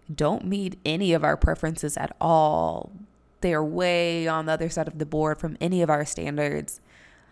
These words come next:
But because we want to be married, because we have that internal time clock ticking,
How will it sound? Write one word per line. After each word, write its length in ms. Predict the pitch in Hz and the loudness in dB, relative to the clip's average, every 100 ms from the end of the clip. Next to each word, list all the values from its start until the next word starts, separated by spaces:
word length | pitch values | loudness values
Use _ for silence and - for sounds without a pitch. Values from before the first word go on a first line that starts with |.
| - | -2
But 120 | 196 | 2
because 320 | 196 202 247 339 | 4 4 4 6
we 100 | 330 | 6
want 220 | 220 196 | 6 2
to 60 | |
be 120 | 185 170 | 0 -2
married, 560 | 147 147 143 147 - - - - | -4 -4 -2 -2 -4 -10 -20 -2
because 280 | - 196 254 | 0 2 2
we 100 | 262 | 2
have 180 | 247 214 | 4 4
that 380 | 196 180 170 - | 6 6 2 -2
internal 520 | 190 180 170 170 165 | -2 -2 -2 -2 -2
time 340 | - 151 143 147 | -2 -2 -2 -2
clock 420 | - 147 151 - | 0 2 0 -4
ticking, 580 | - 156 147 135 143 | -6 -4 -4 -4 -6